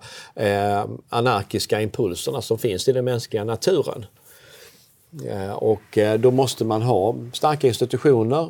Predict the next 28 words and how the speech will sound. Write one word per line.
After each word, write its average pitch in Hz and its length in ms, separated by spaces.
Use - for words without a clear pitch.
men 131 300
man 139 140
behöver 131 300
också 123 320
ha 104 240
ett - 380
försvar, 156 720
därför 135 320
att 123 120
vi 123 40
lever 107 380
i 110 120
en 110 120
värld 151 380
av 120 300
samhällen 143 580
och 139 100
stater 160 580
som, 139 360
eh, 139 200
eh, 123 400
var 127 180
och 127 120
en 117 120
ser 110 240
till 101 200
sitt - 420
bästa. 135 560